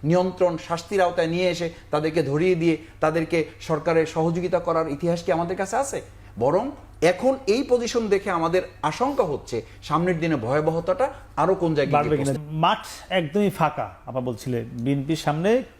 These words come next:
Speaker 2: কেউ নেই এই মুহূর্তে, যেহেতু আওয়ামী লীগ নেই। এই ফাঁকা মাঠ কি আপনারা একটু ভরবেন কিনা, একটু ইসলামী জোট টোট করে?
Speaker 1: <laughs> আহ, আমি ঠিক, আহ,
Speaker 2: এমন কোনো
Speaker 1: আমি নিজে,
Speaker 2: পরিকল্পনা
Speaker 1: আমি,
Speaker 2: আছে?
Speaker 1: আমি নিজে একটু কনফিউজড হয়ে আছি এই, আহ, আশরাফ ভাই এবং,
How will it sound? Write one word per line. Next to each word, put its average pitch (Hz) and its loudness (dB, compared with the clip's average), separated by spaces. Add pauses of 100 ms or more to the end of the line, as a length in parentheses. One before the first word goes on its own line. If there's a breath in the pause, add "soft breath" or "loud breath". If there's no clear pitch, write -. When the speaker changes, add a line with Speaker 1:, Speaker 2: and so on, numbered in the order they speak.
(120)
Speaker 2:
কেউ 156 2
নেই 147 4
এই 143 2
মুহূর্তে, 123 -2
যেহেতু 151 2
আওয়ামী 139 2
লীগ 139 -2
নেই। 120 -4 (400 loud breath)
এই 127 -2
ফাঁকা 156 2
মাঠ 220 2
কি 233 4
আপনারা 220 2
একটু 208 -2 (300)
ভরবেন 165 2
কিনা, 196 2
একটু 156 0
ইসলামী 175 2
জোট 175 2
টোট 185 -2
করে? 190 4
Speaker 1:
<laughs> - 4
আহ, 123 0
আমি 143 -2 (100)
ঠিক, 143 -6
আহ, 190 -8
Speaker 2:
এমন 123 2
কোনো 180 4
Speaker 1:
আমি - 4
নিজে, 143 4
Speaker 2:
পরিকল্পনা 196 4
Speaker 1:
আমি, 147 2
Speaker 2:
আছে? 135 -2
Speaker 1:
আমি 156 0
নিজে 151 2
একটু 143 -2
কনফিউজড 123 0
হয়ে 104 2
আছি 85 -4
এই, 101 -2
আহ, 78 -10
আশরাফ 107 -2
ভাই 107 0
এবং, 98 -2